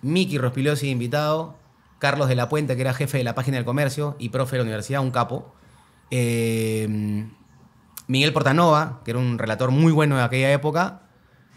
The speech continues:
un par de moderadores de la universidad y Bengolea. Y cuando termina, yo fui donde Bengolea porque yo lo miraba por televisión, me parecía muy coherente, muy equilibrado, muy filudo también a veces. Entonces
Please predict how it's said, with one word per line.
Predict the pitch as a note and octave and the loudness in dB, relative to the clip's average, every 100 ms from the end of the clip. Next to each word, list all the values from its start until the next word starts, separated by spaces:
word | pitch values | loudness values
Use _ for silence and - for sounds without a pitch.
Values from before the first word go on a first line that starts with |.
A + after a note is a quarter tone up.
| _ - _ - _ - | _ -20 _ -20 _ -4
un | D#3+ | 0
par | D#3 E3 | 2 2
de | |
moderadores | D3 C3 B2 D3+ C#3+ | 2 2 2 2 2
de | |
la | B2 | 0
universidad | A#2+ A#2 A#2+ D3 G3+ - | 0 -2 0 2 0 0
y | B2 | 0
Bengolea. | A#2 G2+ F2+ - _ _ _ - - - | 0 -2 -6 -12 _ _ _ -20 -20 -10
Y | D3+ | -6
cuando | D3 D#3 D#3 | 0 2 2
termina, | D3+ D#3 G#3 A#3+ D#3+ G3 G3+ - - | 2 4 6 4 4 0 -4 -16 -10
yo | C#3 G3 G#3+ G3+ | 0 2 4 2
fui | F#3 G3+ | 2 4
donde | F#3+ E3 D3+ C3 | 4 2 2 0
Bengolea | C3+ C#3+ E3+ F3 | 2 2 2 2
porque | E3 C3 C3 | 0 -2 0
yo | D#3 | 0
lo | D#3+ | 0
miraba | C#3+ D#3 | 0 0
por | D3+ | 0
televisión, | C#3+ C#3+ D3 D#3+ F3+ C#3+ | 0 -2 -2 -2 -2 -2
me | A#2+ | -4
parecía | A#2 B2+ C3+ | -4 -2 -2
muy | D3 | 0
coherente, | C#3+ C3 D3+ D#3 C#3+ B2+ | 0 0 0 0 0 -2
muy | B2+ C#3+ | -2 -2
equilibrado, | C#3 A#2+ C3 C#3+ D3 C#3+ C#3 C3 | -2 -2 0 0 0 0 0 0
muy | C#3+ | 0
filudo | B2+ C#3 E3 D3 | 0 2 4 4
también | C3 C3+ D3 C#3+ | 4 2 0 0
a | |
veces. | D3 D#3 D#3+ D3+ C#3 | 0 -2 -2 -2 0
Entonces | C3 D#3 E3 D3+ | 0 0 0 -2